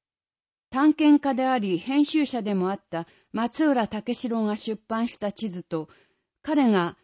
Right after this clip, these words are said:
旅や著述活動などの参考にしたと考えられる様々な絵図を紹介します。写真、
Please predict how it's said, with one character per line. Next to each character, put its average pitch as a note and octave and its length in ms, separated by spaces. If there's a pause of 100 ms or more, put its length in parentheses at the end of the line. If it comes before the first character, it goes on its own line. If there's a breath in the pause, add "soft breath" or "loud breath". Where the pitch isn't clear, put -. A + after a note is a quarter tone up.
(220)
旅 B3 240
や B3+ 140
著 A3+ 200
述 C#4+ 300
活 D4 300
動 G3+ 180
な G3 160
ど F#3+ 140
の D#3 120
参 C#4 300
考 C#4+ 180
に C4+ 140
し - 80
た C#4 140
と B3+ 120
考 A3 360
え G#3+ 80
ら G3+ 140
れ F#3+ 120
る E3 220 (320 soft breath)
様 C4+ 320
々 A3+ 260
な E3+ 180
絵 G#3+ 120
図 F#3+ 160
を D3+ 120
紹 D3+ 260
介 C#3 200
し C3 220
ま B2 120
す。 - 360 (1000)
写 A3+ 200
真、 A#3 440